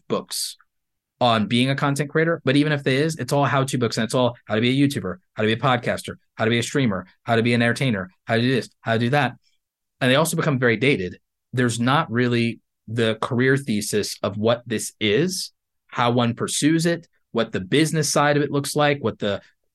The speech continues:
process of forming your networking relationships are, what the pitfalls of that are,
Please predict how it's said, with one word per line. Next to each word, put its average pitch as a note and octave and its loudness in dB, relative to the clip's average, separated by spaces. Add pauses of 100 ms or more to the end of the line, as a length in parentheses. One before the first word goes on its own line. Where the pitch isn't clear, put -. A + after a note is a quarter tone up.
(100)
process C3 0
of A2 -2
forming A#2 2
your G2+ 0
networking C3+ -2
relationships B2+ -2
are, B2+ 2 (140)
what G#2+ -10
the - -12
pitfalls C3+ 0
of B2+ 0
that B2+ 2
are, B2+ 2